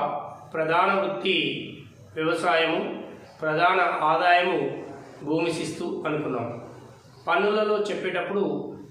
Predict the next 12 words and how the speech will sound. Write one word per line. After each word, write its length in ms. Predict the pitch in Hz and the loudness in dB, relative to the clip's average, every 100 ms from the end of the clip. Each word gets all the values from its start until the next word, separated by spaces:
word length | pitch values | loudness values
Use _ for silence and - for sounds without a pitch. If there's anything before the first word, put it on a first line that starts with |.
| - | -4
కారుకర 540 | 175 175 202 202 190 190 196 - | 2 4 4 2 2 2 2 0
అనే 140 | 170 170 | 0 0
ఒక 260 | 160 156 | 0 -2
పన్ను 200 | 151 156 | -2 0
గురించి 280 | 156 156 - | 0 -2 -2
మాట్లాడాం. 600 | 160 139 127 117 113 117 - - - - - | -2 -2 -2 -4 -6 -8 -12 -18 -20 -16 2
కారుకర 500 | 175 196 202 208 208 | 4 6 4 2 2
అంటే 400 | 202 196 202 208 165 156 - - - - - - _ - | 4 2 2 2 2 0 -4 -10 -14 -20 -20 -20 _ -8
వృత్తి 360 | 180 190 214 233 | -4 -2 -2 -2
సంఘాలపై 720 | 185 170 185 196 196 196 - - - - - | 0 0 2 2 2 2 0 -2 -6 -10 -4
విధించేటటువంటి 880 | 156 185 208 202 190 180 165 165 156 | -2 0 0 0 0 0 0 0 -2
పన్నుని 840 | 151 151 147 180 170 139 - - | -2 -2 0 0 2 0 -2 -8